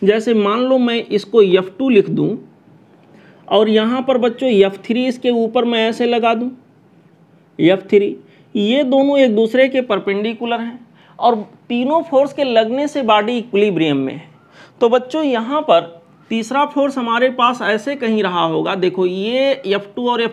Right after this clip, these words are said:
थ्री का रिजल्टेंट आ गया। तीसरा फोर्स इस प्रकार से होगा कि एफ़ टू और एफ़ थ्री के रिजल्टेंट को कैंसिल आउट कर दे, मतलब थर्ड फोर्स जो होगा, थर्ड फोर्स जो होगा बच्चों,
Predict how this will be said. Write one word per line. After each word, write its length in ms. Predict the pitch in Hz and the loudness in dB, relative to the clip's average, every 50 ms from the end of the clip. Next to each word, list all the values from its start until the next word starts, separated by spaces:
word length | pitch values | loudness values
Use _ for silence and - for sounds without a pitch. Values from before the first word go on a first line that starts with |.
| 226 - | -4 -6
थ्री 160 | 226 233 226 | -6 -6 -4
का 120 | 233 233 226 | -4 -2 -2
रिजल्टेंट 540 | 226 226 226 240 240 226 254 269 269 254 269 | -2 -2 -2 -4 -4 -2 -4 -4 -2 0 0
आ 100 | 262 262 | 0 0
गया। 200 | 254 277 285 349 - _ _ - - - - _ _ - | 0 -4 -8 -10 -14 _ _ -20 -20 -20 -20 _ _ -4
तीसरा 400 | 240 240 247 247 285 285 311 339 | -2 -2 -2 -2 0 0 0 0
फोर्स 340 | 330 330 - 285 302 285 294 | -2 -2 -4 -4 -4 -4 -4
इस 120 | 285 262 | -8 -8
प्रकार 440 | - - 240 226 226 220 226 269 302 | -8 -8 -6 -2 0 2 2 2 2
से 140 | 285 - 285 | 0 -2 -4
होगा 340 | 277 269 269 269 269 277 285 | -2 -2 0 0 0 0 -2
कि 240 | 277 277 262 233 226 | -2 -4 -4 -2 -2
एफ़ 120 | 226 226 - - | -2 -4 -4 -8
टू 140 | - 277 277 277 | -6 -2 0 0
और 140 | 277 262 | 2 2
एफ़ 200 | 254 247 247 247 - | 0 -2 -4 -4 -6
थ्री 220 | 240 226 254 269 247 | -4 -4 -4 -4 -2
के 100 | 277 262 | -2 -2
रिजल्टेंट 640 | 240 233 214 214 214 208 208 226 240 254 262 247 247 | -2 0 2 4 4 4 2 2 -2 -2 -2 0 0
को 100 | 262 254 | 0 0
कैंसिल 440 | 254 233 202 208 214 208 226 208 185 | 0 0 -2 -2 0 0 2 2 2
आउट 240 | 170 165 165 160 - | 2 2 0 -2 -4
कर 120 | 156 147 | -4 -4
दे, 240 | 135 - - - - - _ _ _ _ _ _ _ _ _ _ _ _ - | -4 -4 -6 -8 -10 -14 _ _ _ _ _ _ _ _ _ _ _ _ -8
मतलब 640 | 175 190 208 214 214 220 220 240 269 302 302 - - - _ _ _ _ _ _ _ _ _ - | -4 -2 -2 -2 -2 0 2 4 4 4 2 -2 -6 -16 _ _ _ _ _ _ _ _ _ -6
थर्ड 300 | - 269 302 320 339 330 | 0 2 2 2 2 0
फोर्स 320 | - - 262 233 220 208 | 0 2 4 4 4 4
जो 160 | 180 185 180 175 | 2 2 2 2
होगा, 520 | 165 165 160 147 165 175 208 240 269 294 - - - _ _ _ _ _ _ _ _ _ _ - | 2 0 2 2 4 4 4 4 4 2 -2 -6 -16 _ _ _ _ _ _ _ _ _ _ -18
थर्ड 300 | - - 226 254 302 320 294 | -6 0 0 2 2 2 0
फोर्स 300 | - - 240 220 214 196 | 0 4 4 4 4 4
जो 140 | 175 185 185 | 2 0 0
होगा 280 | 180 175 170 160 170 165 | 0 0 0 0 0 0
बच्चों, 500 | 160 156 151 - 220 233 254 277 302 | 0 -2 -4 -6 -6 -2 0 0 0